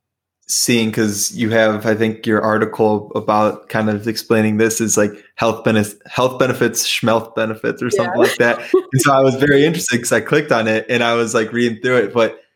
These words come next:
Speaker 1: and like you just explained, that's kind of like what you explained in that article. And it's just like, yes, I ca-, I, I couldn't agree more because, like, I definitely, and I, and I do find myself, I, I'm,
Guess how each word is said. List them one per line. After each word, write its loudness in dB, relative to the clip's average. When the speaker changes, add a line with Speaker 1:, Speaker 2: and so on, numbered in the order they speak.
Speaker 1:
and 0
like 0
you 0
just -4
explained, 0
that's -2
kind -2
of -4
like -2
what -4
you -6
explained -4
in -2
that -2
article. 0
And 0
it's -4
just -2
like, 2
yes, 0
I 2
ca-, 2
I, 4
I 0
couldn't 0
agree 0
more 4
because, -2
like, 2
I 0
definitely, -2
and 0
I, 0
and 2
I 2
do 0
find 0
myself, 0
I, 2
I'm, -4